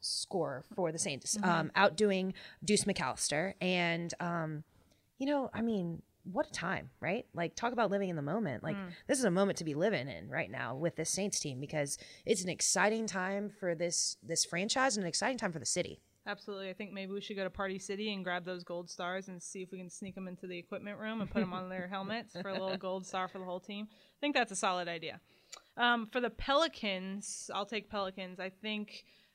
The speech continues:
Speaker 2: um, Frank Jackson would have to be my pick. He was, he's been playing really well. He was four of five from the field,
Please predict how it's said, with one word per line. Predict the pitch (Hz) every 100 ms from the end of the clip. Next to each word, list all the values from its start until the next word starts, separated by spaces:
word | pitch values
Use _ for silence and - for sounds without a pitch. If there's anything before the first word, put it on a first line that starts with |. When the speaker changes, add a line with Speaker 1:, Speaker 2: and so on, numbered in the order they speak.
| -
Speaker 2:
um, | 202 196 190 185 185
Frank | - 214 196
Jackson | 196 185 185 202 180
would | 175
have | 180 175
to | -
be | 180 180
my | 175 175
pick. | - 190 170 - - -
He | - 208
was, | 190 185 180 - -
he's | 196 190
been | 185
playing | 190 196 180
really | 185 214 240
well. | 196 190 196
He | 190
was | 185 -
four | 208 202
of | 202
five | 190 190
from | 196
the | 190
field, | - 190 190 185